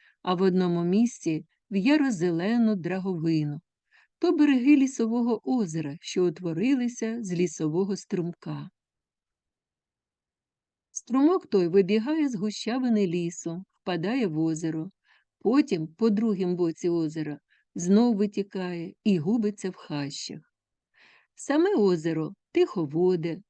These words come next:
вкрите рязкою та лататтям, але з чистим плесом посередині. Так писала Леся Українка в своєму творі «Лісова пісня».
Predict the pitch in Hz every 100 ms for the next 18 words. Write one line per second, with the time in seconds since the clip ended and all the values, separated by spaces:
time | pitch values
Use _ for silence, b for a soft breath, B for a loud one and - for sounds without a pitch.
0 | _ - 208 208 160 151 147 220 254 -
1 | 220 214 214 165 156 165 160 151 143 -
2 | - 143 180 _ b b b - 208 202
3 | 202 - 220 202 - 165 160 151 - 165
4 | 202 262 240 233 233 240 _ _ - 208
5 | - 156 143 135 139 139 135 - _ _
6 | _ _ _ B B B - 330 - 196
7 | 202 202 233 180 175 196 180 180 - 170
8 | 156 156 160 170 160 170 - - 165 165
9 | 156 156 160 175 226 220 - - 180 185
10 | - 135 147 170 - 160 151 - 156 151